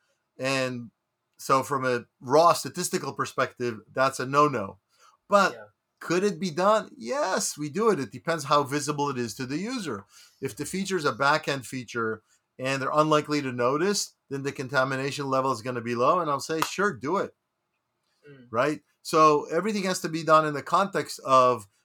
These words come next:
Speaker 1: these concerns about, "Are you doing it right? Are you splitting the users in the right proportions?" You know, if you have an A, B, C, D test and you kill D, make sure you split the users into A, B, C in the same ratios.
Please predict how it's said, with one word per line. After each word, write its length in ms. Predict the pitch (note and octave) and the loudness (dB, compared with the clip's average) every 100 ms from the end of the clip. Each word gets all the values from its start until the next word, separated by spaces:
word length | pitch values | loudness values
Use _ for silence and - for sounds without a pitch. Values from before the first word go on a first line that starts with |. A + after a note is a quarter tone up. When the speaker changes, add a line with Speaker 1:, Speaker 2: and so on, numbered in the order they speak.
| _ | _
Speaker 1:
these 280 | B2 C3+ A#2+ | -8 -8 -8
concerns 600 | - C3+ - E3+ F3+ C#3+ | -8 -6 -4 -2 0 0
about, 340 | C3+ C3 B2+ - | 6 6 6 2
"Are 100 | B2+ | -4
you 100 | B2 | -4
doing 260 | C3+ D#3 | -4 -2
it 120 | D3+ | -2
right? 440 | A#2+ A#2 A2+ C#3 D3 | 0 0 0 -2 -6
Are 100 | A#2+ | -10
you 120 | A2+ | -8
splitting 340 | G#2+ - C3+ C3 | -10 -8 -8 -6
the 100 | A#2+ | -6
users 360 | B2 C3 B2+ | -6 -6 -8
in 100 | A#2 | -8
the 80 | A2+ | -4
right 240 | A2 A#2 - | -2 -4 -6
proportions?" 680 | A2+ - C3+ - G#2 G#2 - _ _ | -12 -4 -4 -4 -8 -12 -16 _ _
You 80 | - | -8
know, 60 | A#2+ | -6
if 100 | A2 | 0
you 100 | D3 | 2
have 80 | C#3+ | 2
an 100 | C3+ | 0
A, 140 | C#3 | -6
B, 160 | D3 C#3+ | -6 -6
C, 260 | - D3 | -6 -6
D 240 | B2+ C#3 C#3 | -8 -12 -10
test 380 | C3 A2 A2 B2+ | -6 -6 -6 -10
and 100 | A#2+ | -12
you 80 | |
kill 240 | G2+ C#3+ C3 | -8 -6 -6
D, 420 | A2+ F3 C#3+ G#2+ _ _ _ | -4 -6 -6 -10 _ _ _
make 200 | C3+ D3 | -6 -4
sure 120 | D#3+ | -4
you 120 | D#3+ | -6
split 360 | C3 - E3 F#3+ | -6 -4 -4 -2
the 100 | E3+ | -2
users 380 | D3+ C3+ B2 B2 | -2 -2 -4 -6
into 200 | B2+ B2+ | -6 -4
A, 160 | B2 | -4
B, 160 | A#2+ B2 | -4 -8
C 460 | A2 C#3+ C#3 C3 C3 | -8 -8 -8 -8 -10
in 120 | A#2+ | -10
the 80 | A#2 | -8
same 300 | A2+ C#3+ C3+ | -8 -6 -6
ratios. 840 | B2 C#3+ D3+ - A#2+ G#2 G#2 A#2+ | -4 -2 -2 -4 -2 -2 -2 -6